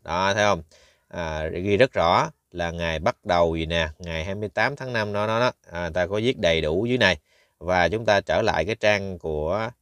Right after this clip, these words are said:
anh chàng thám tử Cao mà cái cô luật sư Thanh Trần đã chụp trước đó. Thì rõ ràng đây chính là cái tấm hình anh ta đã ăn cắp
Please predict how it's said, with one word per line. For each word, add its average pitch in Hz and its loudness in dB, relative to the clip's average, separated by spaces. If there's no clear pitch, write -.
anh 90 -10
chàng 82 -2
thám 98 -8
tử 107 -6
Cao 104 4
mà 80 -4
cái 104 -4
cô 95 0
luật 82 -4
sư 98 -4
Thanh 92 -8
Trần 80 0
đã 85 -2
chụp - -4
trước - -4
đó. 110 6
Thì 87 -6
rõ 87 6
ràng 110 6
đây 98 -2
chính 123 -6
là 110 0
cái 87 -8
tấm 113 -8
hình 87 -6
anh 90 -14
ta 87 0
đã 82 0
ăn 90 -4
cắp 156 2